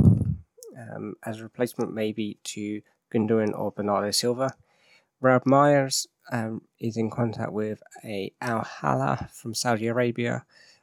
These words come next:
um, and looking to join them. Um, he has a market value of around thirty million. Liverpool midfielder Carvalho is, um, likely to leave, um, whether this is on a free agent or not.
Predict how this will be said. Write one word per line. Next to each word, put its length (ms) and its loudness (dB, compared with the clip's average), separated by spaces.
um, 380 -2
and 140 -4
looking 260 -6
to 160 -8
join 300 -2
them. 400 0
Um, 160 -10
he 100 -10
has 160 -6
a 60 -6
market 340 -6
value 260 -8
of 120 -14
around 360 0
thirty 360 -6
million. 580 0
Liverpool 380 2
midfielder 680 2
Carvalho 580 0
is, 440 -6
um, 240 -6
likely 300 2
to 180 -6
leave, 420 0
um, 220 -8
whether 180 -8
this 240 -4
is 80 -12
on 100 -8
a 60 -8
free 300 0
agent 280 -4
or 140 -10
not. 240 -2